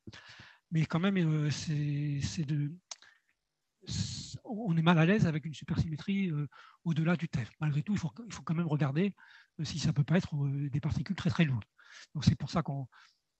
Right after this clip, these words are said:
c'est une des motivations pour aller au-, au-, à des énergies plus grandes que le, que le L H C, et c'est une motivation pour aller chercher des particules, euh, très lourdes dans, dans l'univers.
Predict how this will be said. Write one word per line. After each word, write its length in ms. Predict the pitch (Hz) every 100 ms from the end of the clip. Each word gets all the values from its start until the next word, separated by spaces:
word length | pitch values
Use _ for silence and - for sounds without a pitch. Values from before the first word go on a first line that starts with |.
| _ -
c'est 240 | - 170 -
une 80 |
des 80 | 160
motivations 500 | 147 151 147 147 175
pour 160 | 139 143
aller 140 | 143
au-, 120 | 143
au-, 460 | 143 156 180 185 202
à 80 | 180
des 180 | 139 156
énergies 300 | 143 123 147
plus 120 | 165
grandes 260 | 139 160
que 100 | 127
le, 180 | 143 131 - - - -
que 80 | -
le 100 | 147
L 120 | 139
H 200 | 135 -
C, 260 | 220 247 226 - - _
et 60 |
c'est 160 | 165 170
une 80 | 151
motivation 500 | 147 - 151 - 214
pour 160 | -
aller 100 | 156
chercher 280 | 131 143 -
des 80 | 165
particules, 480 | 151 - 147 208 196
euh, 120 | 151 - - -
très 160 | 175
lourdes 200 | 160 190
dans, 140 | 156 156
dans 220 | 165 170
l'univers. 420 | 165 156 120 107